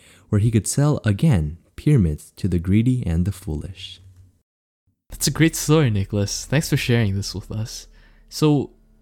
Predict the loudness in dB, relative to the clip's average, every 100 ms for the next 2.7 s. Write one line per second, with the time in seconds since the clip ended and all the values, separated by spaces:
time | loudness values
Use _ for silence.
0 | _ -2 0 0 0 2 2 2 2 0
1 | -4 -6 -12 -2 0 0 0 0 0 0
2 | -2 0 0 0 -2 -6 -10